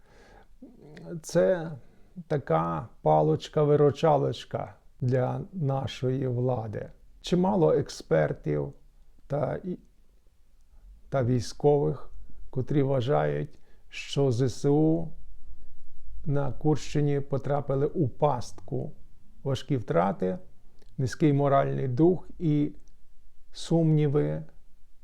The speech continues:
щодо стратегії. Українські війська виснажені інтенсивними боями та втратою понад сорока відсотків території, котру захопили були влітку.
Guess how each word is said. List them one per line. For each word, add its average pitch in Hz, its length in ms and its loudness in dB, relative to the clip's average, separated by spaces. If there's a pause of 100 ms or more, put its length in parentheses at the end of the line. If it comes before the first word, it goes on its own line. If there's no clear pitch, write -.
(540)
щодо 139 400 2
стратегії. 123 920 -2 (460)
Українські 160 480 4
війська 143 300 2
виснажені 156 1040 2 (680)
інтенсивними 147 840 2
боями 147 580 2
та 143 220 2
втратою 147 920 -2 (360)
понад 143 520 2
сорока 139 600 0
відсотків 131 800 -2 (400)
території, 135 640 0
котру 131 540 -2 (460)
захопили 127 640 -2
були 120 280 0
влітку. 120 640 -4